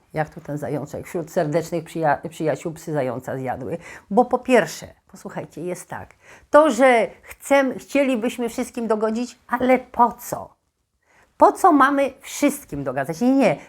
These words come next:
nie grajmy, nie grajmy cudzych ról. Jeżeli mamy chęć, pomóżmy. Jeżeli nie chcemy, omińmy. Nie zmuszajmy się, no bo teraz jest pytanie,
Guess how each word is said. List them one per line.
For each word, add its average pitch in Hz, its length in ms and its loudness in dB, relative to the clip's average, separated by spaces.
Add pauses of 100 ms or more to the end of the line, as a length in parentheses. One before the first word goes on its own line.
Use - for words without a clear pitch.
(120)
nie 269 300 4
grajmy, 254 600 4 (180)
nie 226 240 2
grajmy 254 520 2
cudzych 233 520 -6
ról. 165 240 0
Jeżeli 247 440 0
mamy 208 360 4
chęć, 214 640 -2 (260)
pomóżmy. 233 720 2 (260)
Jeżeli 233 360 2
nie 240 180 2
chcemy, 220 500 0 (300)
omińmy. 302 760 2 (960)
Nie 254 260 4
zmuszajmy 247 580 0
się, 196 140 -2
no 202 100 0
bo 214 100 0
teraz 226 260 0
jest 226 160 -8
pytanie, 220 460 0